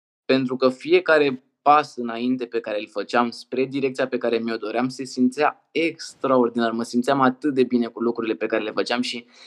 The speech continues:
uh, aveam cumva o bucurie în mine că se întâmplă lucrurile astea. Așa că e, mi-e greu să zic acum poate că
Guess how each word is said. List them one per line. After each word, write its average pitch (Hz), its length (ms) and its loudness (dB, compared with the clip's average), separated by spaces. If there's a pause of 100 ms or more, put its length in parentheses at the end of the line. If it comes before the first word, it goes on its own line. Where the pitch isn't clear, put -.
(500)
uh, - 120 0
aveam 147 440 6
cumva 190 240 -6
o 185 180 6
bucurie 165 460 -2
în 117 100 -2
mine 123 220 4
că - 120 -10
se 110 120 -8
întâmplă 117 340 -2
lucrurile 110 420 -4
astea. 98 360 -8 (600)
Așa 135 300 2
că 185 300 0 (1040)
e, 143 320 0
mi-e 160 160 0
greu 151 320 4
să 240 140 -4
zic 147 180 -2
acum 131 340 -2
poate 135 280 0
că 117 500 4